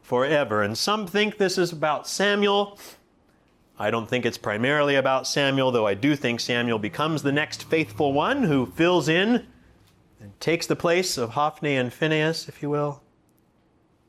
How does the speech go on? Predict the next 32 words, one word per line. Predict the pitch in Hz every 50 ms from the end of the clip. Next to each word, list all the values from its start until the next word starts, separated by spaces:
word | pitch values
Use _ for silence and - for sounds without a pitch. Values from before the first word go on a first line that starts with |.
| _ _ _ _ _ _ _ _ _ - _ _ _ _ _ _ -
But | 139 143 143 143 -
it's | 151 135 - 165
much | 175 190 190 - -
later | 180 180 190 190 185 165 123 110 104
in | 101 98
the | 95 90
story, | - - - 98 90 92 92 101 110 107
in | 98 92
First | 95 - 135 131 127 - -
Kings | - 131 123 120 -
chapter | - 131 120 117 - - 123 113
two, | - - 143 131 120
when | 110 104 107
I | 104
mentioned | 107 113 120 127 - - 123 110 107
Abiathar, | - - 120 123 131 123 123 123 127 135 135 135 - 104 95 95 95
the | 92 98 98
one | 101 107 131 160 202 214 214 208 185 - - - - - - - -
who | - 160 160 165
is | 156 139 139 143 139 120 113
then | 135 139 143 139 135 135 120
banished | 101 117 131 151 165 170 160 135 120 107 104 - -
from | - - 117 113
the | 117 113
line | 113 113 113 110 107 107 104 104
of | 101 104
Eli, | 107 113 110 107 101 95 95 92 92 98 101 95 - _ _ _ _ _ _ _ _ _ _ _ _ _ _ _ _ _ _ _ _ _ _ _ _ _ _ _ _
when | - 107 107 107
another | 107 107 110 117 127 131 147 151
priest | 147 - - 117 110 107 107 - - - - _ _ _ _ -
is | 110 107 98
installed. | 98 101 101 95 - - - 90 78 76 73 73 73 73 76